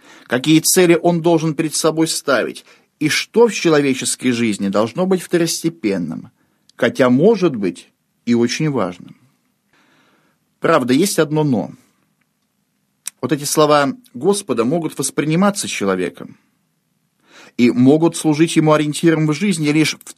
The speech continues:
том случае, если человек является верующим. Если он верит в Бога,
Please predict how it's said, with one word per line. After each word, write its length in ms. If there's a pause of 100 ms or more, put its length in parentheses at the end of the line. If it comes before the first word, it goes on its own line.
том 240
случае, 760 (300)
если 280
человек 520
является 760 (300)
верующим. 960 (1120)
Если 280
он 140
верит 280
в 100
Бога, 640